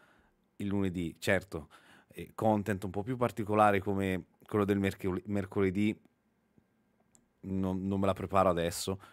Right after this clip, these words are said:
però bomba. Allora, premessa, non considerate mercoledì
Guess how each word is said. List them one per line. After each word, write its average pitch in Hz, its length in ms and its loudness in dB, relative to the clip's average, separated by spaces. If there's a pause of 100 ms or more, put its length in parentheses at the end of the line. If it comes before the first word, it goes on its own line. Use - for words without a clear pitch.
(580)
però 85 1400 0
bomba. 82 360 -2
Allora, 110 280 6
premessa, 131 720 2
non 127 440 0
considerate 120 1120 4 (480)
mercoledì 110 880 2